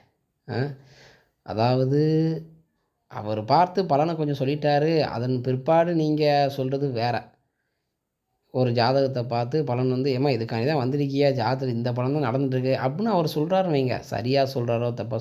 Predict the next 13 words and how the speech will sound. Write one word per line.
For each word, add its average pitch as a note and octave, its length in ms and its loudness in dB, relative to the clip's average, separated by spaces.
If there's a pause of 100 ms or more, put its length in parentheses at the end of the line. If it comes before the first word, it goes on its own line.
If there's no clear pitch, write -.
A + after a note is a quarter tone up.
சொல்றாரோ, F#2+ 300 -10 (420)
அதன் B3 320 0
பிற்பாடு C#4 540 0
உங்களுடைய F#3+ 460 0
கேள்விகளையும் D3+ 720 0
உங்களுடைய, C3 440 0 (840)
அ, A#2+ 280 -2
என்னென்ன C3 720 2
கேட்கணுமோ B2 480 -2
அத்தனையும் C3+ 400 0
நீங்க C3 220 0
அந்த C3 180 -2
ஜோசியர்கிட்ட C3 480 -2